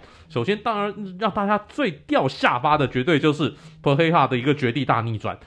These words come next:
打败了 Adesanya。那这两个人会马上来一场 rematch 吗？白大拿在赛后有透露玄机，哎，不排除马上就来一场哦。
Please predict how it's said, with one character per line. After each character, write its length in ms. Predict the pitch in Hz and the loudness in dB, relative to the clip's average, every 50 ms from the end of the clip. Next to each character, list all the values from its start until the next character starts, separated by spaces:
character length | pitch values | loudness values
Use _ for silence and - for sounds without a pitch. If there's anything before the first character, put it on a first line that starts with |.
| - _ | -20 _
打 180 | - 143 139 143 | 0 2 2 2
败 180 | 143 208 190 | 2 2 0
了 80 | 160 156 | 0 0
Adesanya。 840 | - 127 127 151 147 170 160 - - 226 226 247 254 240 196 113 - - - - _ _ _ | 0 0 -2 0 -2 -4 -8 -6 -4 -2 -2 -2 -2 -2 -4 -4 -6 -8 -16 -20 _ _ _
那 120 | 208 196 | -6 -6
这 180 | - - 311 302 | -4 -2 -2 0
两 240 | 214 185 117 107 104 | 2 0 0 0 2
个 80 | 127 | 2
人 140 | 135 151 175 | 2 2 2
会 160 | - 214 196 | 2 0 -2
马 320 | 175 185 180 147 123 120 143 | 0 -2 -4 -2 -2 -2 -2
上 240 | - 294 277 226 | -2 -2 -2 0
来 120 | 180 175 196 | 0 0 0
一 120 | 254 277 | 0 -2
场 260 | - 220 151 117 120 | -2 -2 -2 -2 -2
rematch 460 | 156 226 269 285 294 269 190 - - 151 | -4 -6 -6 -4 -4 -6 -6 -6 -4 -2
吗？ 300 | 143 143 147 139 - - | -2 -2 -2 -4 -6 -10
白 180 | - 143 147 185 | -10 -8 -8 -6
大 180 | - 285 254 214 | -2 -2 -2 0
拿 200 | 151 127 120 151 | 0 0 0 0
在 200 | - - 190 175 | 0 -2 -4 -4
赛 260 | 165 - 294 233 160 | -2 -2 -2 -2 0
后 180 | 156 196 151 147 - - - _ | 0 0 0 -2 -6 -14 -16 _
有 140 | - 120 123 | -4 -4 -4
透 240 | - - 240 226 190 | 0 0 0 2 4
露 120 | 190 175 | 2 2
玄 300 | 151 - - 123 120 123 | 2 0 -2 -4 -4 -4
机， 280 | - - 170 180 - - _ _ | -6 -6 -8 -8 -10 -16 _ _
哎， 240 | 104 98 120 160 156 - - - - _ | -6 -4 -4 -4 -6 -10 -18 -20 -20 _
不 140 | - 233 220 | -8 -8 -4
排 200 | - 139 120 139 | -4 -2 -2 -2
除 320 | 143 - 156 143 165 - 190 | -2 -2 -2 -2 -2 -4 -6
马 200 | 175 143 113 120 | -8 -6 -6 -4
上 160 | - 202 175 | -4 -4 -4
就 200 | 170 - 208 175 | -2 -2 -4 -2
来 160 | 127 107 113 | -2 -2 -4
一 80 | 151 202 | -4 -8
场 260 | - - 147 95 87 | -6 -6 -6 -6 -4
哦。 300 | 87 104 139 202 214 - | -2 -2 0 0 -2 -4